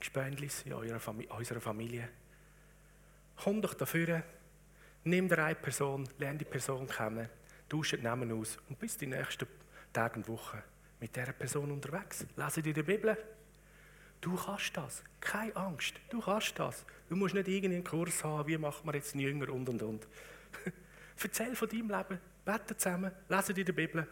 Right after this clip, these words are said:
Und ja, wir haben noch ein paar Tools, da helfen wir einander. Aber einfach simpel, einfach. Und dann hat es gemacht, sind wir da so mutig gekommen und haben da Bekanntschaft gemacht. Wow. Und danach hat es Switch gemacht in der Vision.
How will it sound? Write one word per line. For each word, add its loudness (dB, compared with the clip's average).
Und 2
ja, 4
wir 8
haben 6
noch 2
ein -12
paar 2
Tools, 2
da 0
helfen -2
wir 0
einander. -10
Aber 2
einfach 4
simpel, 6
einfach. -6
Und -2
dann 0
hat -2
es -6
gemacht, -4
sind 2
wir 0
da -2
so -2
mutig -2
gekommen 2
und -4
haben -4
da -4
Bekanntschaft -4
gemacht. -8
Wow. 0
Und -6
danach 4
hat -4
es -6
Switch -4
gemacht -4
in -6
der -4
Vision. 4